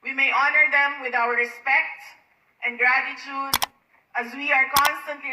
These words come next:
reminded to keep their legacy alive. Let their sacrifices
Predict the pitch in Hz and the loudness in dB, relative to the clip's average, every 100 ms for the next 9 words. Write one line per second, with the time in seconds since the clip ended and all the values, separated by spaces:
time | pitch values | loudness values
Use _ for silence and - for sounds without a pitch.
0 | 254 247 254 262 254 254 247 240 - - | -6 -2 0 0 0 -2 -2 0 0 2
1 | - - - 294 311 311 - - _ _ | -2 -6 -6 -4 -4 -6 -12 -20 _ _
2 | - 247 247 254 247 254 - 262 247 247 | -4 -2 2 2 0 -4 -10 -16 -16 -18
3 | - - 214 214 196 180 - _ _ _ | -20 -12 -4 -2 -2 -4 -12 _ _ _
4 | _ _ _ _ _ _ _ _ _ _ | _ _ _ _ _ _ _ _ _ _
5 | _ _ _ _ _ _ _ _ _ _ | _ _ _ _ _ _ _ _ _ _
6 | _ _ 254 277 277 277 269 262 262 285 | _ _ 0 2 2 2 2 -2 -2 -4
7 | 247 254 254 - 285 277 | 2 2 2 0 0 0